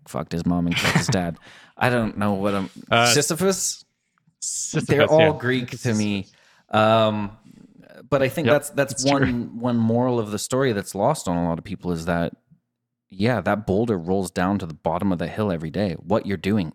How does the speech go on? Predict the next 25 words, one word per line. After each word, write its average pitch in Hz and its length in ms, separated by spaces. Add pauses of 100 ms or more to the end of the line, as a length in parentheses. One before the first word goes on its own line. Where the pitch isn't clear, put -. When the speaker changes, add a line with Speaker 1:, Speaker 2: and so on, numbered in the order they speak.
(100)
Speaker 1:
is 104 520 (220)
meaningless. 90 560
That's - 160
the 104 80
whole 92 220
crux - 340
of 76 60
the 82 60
story, 123 360
is 82 120
that 78 260 (500)
you're 110 140
supposed 135 260
to - 60
be 110 80
happy 95 720
that 80 100
it, 101 160 (100)
what 104 220
you 107 160
do 107 220
is 87 120
meaningless. 90 760 (840)
So - 200
yeah, 117 280